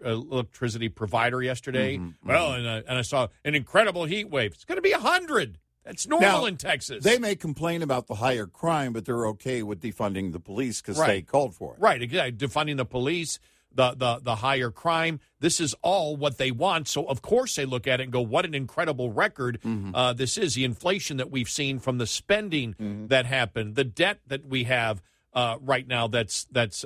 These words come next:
Speaker 1: not going away, the
Speaker 2: Yeah.
Speaker 1: lack of
Speaker 2: Yeah.
Speaker 1: economic uh, uh, growth, the
Speaker 2: Right.
Speaker 1: moving away from, uh, uh, fossil fuels to an
Speaker 2: Mm.
Speaker 1: economy that they wish to have where the taxpayer has to subsidize non-profitable forms of energy.
Speaker 2: Right.
Speaker 1: I mean, they view that as something that's a,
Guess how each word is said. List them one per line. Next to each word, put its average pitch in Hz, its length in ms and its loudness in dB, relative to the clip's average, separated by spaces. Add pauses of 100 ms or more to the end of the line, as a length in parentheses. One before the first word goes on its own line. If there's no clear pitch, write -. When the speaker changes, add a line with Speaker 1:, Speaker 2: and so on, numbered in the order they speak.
Speaker 1:
not 123 280 0
going 120 240 -2
away, 113 280 0
the 113 140 -2
Speaker 2:
Yeah. 127 80 2
Speaker 1:
lack 160 220 0
of 139 100 -6
Speaker 2:
Yeah. 151 60 4
Speaker 1:
economic 135 560 0
uh, 123 180 2
uh, 131 80 -4
growth, 123 500 0 (280)
the 135 80 2
Speaker 2:
Right. - 80 6
Speaker 1:
moving 165 200 0
away 151 300 0
from, 131 420 -2
uh, 120 280 2
uh, 131 100 -2
fossil 156 480 -2
fuels 160 440 -2
to 139 140 -4
an 123 60 0
Speaker 2:
Mm. 123 40 0
Speaker 1:
economy 139 600 -2 (220)
that 135 180 0
they 214 140 2
wish 165 260 -4
to 127 140 0
have 123 320 2 (180)
where 139 100 -2
the 131 100 -2
taxpayer 151 640 0
has 131 240 -2
to - 100 -10
subsidize 123 760 0 (520)
non-profitable 151 840 2
forms 135 420 -2
of 131 100 0
energy. 165 540 0
Speaker 2:
Right. 143 200 4 (240)
Speaker 1:
I 143 60 4
mean, 147 160 2
they 185 180 8
view 165 220 -4
that 160 220 4
as 143 200 -2
something 139 320 -4
that's 127 220 -2
a, 117 80 -2